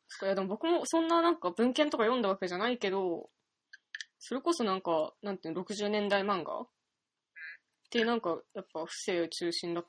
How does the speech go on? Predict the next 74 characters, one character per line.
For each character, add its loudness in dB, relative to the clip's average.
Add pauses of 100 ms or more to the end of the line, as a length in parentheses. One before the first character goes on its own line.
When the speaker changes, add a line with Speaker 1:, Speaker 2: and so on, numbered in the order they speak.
Speaker 1:
た -10
感 -8
じ -12
は -10
す -10
る、 -4 (120)
し -10
な -2
い？ -2
な 0
ん -6
か、 -12 (280)
印 -4
象 -6
と -12
し -6
て。 -2
Speaker 2:
ま -2
ん-、 -
漫 -10
画 2
は 2
わ -4
か -2
ん -6
な 0
い。 -12
ア 6
ニ -6
メ -2
は 4
圧 0
倒 -10
的 -10
に -8
母 -14
性 -2
だ -4
け -4
ど -20
ね。 -16
Speaker 1:
う 0
ん 2
う -2
ん 2
う -4
ん。 -20 (960)
Speaker 2:
ま -4
あ、 -4 (140)
ガ 0
ン -6
ダ 2
ム -8 (180)
か、 -4
ガ 4
ン -10
ダ 4
ム -8
が -4
そ -14
う -18
だ -16
し -6
さ。 -20 (180)
Speaker 1:
う 0
ん 2
う 0 (240)
ん。 -4 (1300)
Speaker 2:
ま 2
あ、 0
な 2
ん -4
な 4
ら、 2